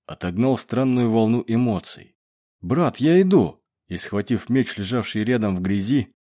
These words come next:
Эльза бросилась на подмогу. «Помоги, Перси!» выкрикнул ей Фозах, встретив атаку Клорина.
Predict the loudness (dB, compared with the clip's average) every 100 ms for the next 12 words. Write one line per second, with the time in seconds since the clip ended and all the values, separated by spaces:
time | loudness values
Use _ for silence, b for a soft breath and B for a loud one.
0 | _ -2 -2 0 -2 0 -2 0 -2 -2
1 | -4 -2 -2 0 -2 -4 -14 _ _ _
2 | _ -2 0 0 0 0 4 2 2 -6
3 | -12 _ _ _ _ -4 0 0 0 -4
4 | -2 0 -2 -2 0 2 0 -4 _ -20
5 | -8 -6 -4 -4 -4 -2 -2 -2 0 2
6 | 2 2 -6 -16